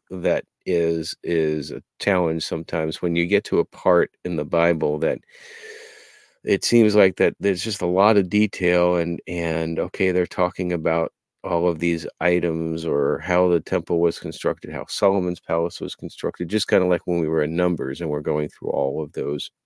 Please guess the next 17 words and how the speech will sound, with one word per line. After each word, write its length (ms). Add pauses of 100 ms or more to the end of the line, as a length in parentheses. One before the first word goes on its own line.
(280)
numbers. 580 (800)
And 320
you 80
kind 420
of 160
get 220
a 40
little 400 (340)
glazed 520
over 360
eyes 460
and 100
this 160
and 80
that. 100
You 100
may 320